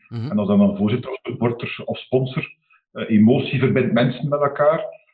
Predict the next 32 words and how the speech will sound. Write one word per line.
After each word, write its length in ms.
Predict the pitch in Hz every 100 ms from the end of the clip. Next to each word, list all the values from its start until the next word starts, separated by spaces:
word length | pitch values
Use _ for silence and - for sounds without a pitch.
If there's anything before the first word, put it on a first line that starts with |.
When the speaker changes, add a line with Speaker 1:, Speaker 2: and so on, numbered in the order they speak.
| _ -
Speaker 2:
En 560 | - 107 101 104 101
als 220 | 101 101
je 60 | -
dan 140 | 104
dat 160 | 104 98
heel 260 | 98 120 104
dichtbij 360 | 120 - 117
staat, 260 | - 147 143
dat 100 | 113
je 60 |
kunt 260 | 101 107 -
voorzitter 340 | 120 123 123
zijn 200 | 120 135
of 120 | 127 -
je 340 | - _ - -
hebt 280 | - 101 -
dan 120 | 95
die 120 | 95
investering 440 | 98 - 104 95 87
gedaan, 360 | 85 101 120 - - _ _
dan 140 | 107
heb 100 | 107
je 120 | 107
toch 140 | - 110
ook 200 | 110 -
wel, 260 | 104 104
eh, 220 | 101 101 123
unieke 260 | 135 -
momenten, 560 | 113 113 117 113 107 107
eh, 220 | 101 98
meegemaakt. 800 | 101 92 87 82 80 - - _
Speaker 1:
Oké. 260 | 104 104